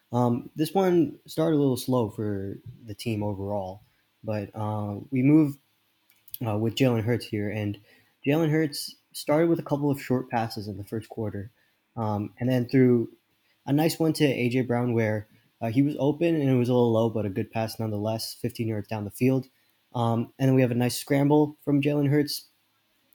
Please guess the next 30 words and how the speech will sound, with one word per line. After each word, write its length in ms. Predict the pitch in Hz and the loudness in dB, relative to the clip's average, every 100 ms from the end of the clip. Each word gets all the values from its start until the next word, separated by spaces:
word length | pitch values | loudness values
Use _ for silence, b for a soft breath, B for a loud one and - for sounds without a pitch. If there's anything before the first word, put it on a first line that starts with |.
| - | 4
or 80 | 127 | 6
a 40 | |
nice 180 | 127 - | 6 2
run, 200 | 110 110 | -2 0
rather. 320 | 107 117 120 _ _ _ - | -2 -4 -6 _ _ _ -4
Um, 360 | 120 117 113 - | -2 0 -2 -4
and 120 | 127 123 | -2 4
then 360 | 131 127 123 _ | 4 4 0 _
a 40 | - | -4
couple 260 | 160 156 | -2 0
of 100 | 143 | 0
short 220 | - 123 - | 0 -2 0
passes, 300 | 113 113 107 | -2 -4 -4
and 140 | 117 | -2
then 200 | 117 110 _ - | -2 -4 _ -8
a 60 | |
really 300 | 113 139 165 | 2 6 8
nice 280 | 135 113 - | 6 4 0
throw, 380 | - 117 104 107 _ _ _ - | 0 0 0 -4 _ _ _ -6
uh, 240 | 110 107 | -4 -4
to 160 | 107 117 | -6 -6
DeVonta 400 | 117 113 110 113 | -4 -4 -4 -4
Smith 280 | - 110 107 | -2 -2 -2
in 100 | 113 | -4
a 40 | |
tight 260 | - 123 120 | -2 -2 0
window, 460 | 120 110 104 107 - _ _ _ - | 0 0 -2 -4 -10 _ _ _ -8
and 100 | 107 | -4
it 60 | |
was 260 | 104 104 | -4 -4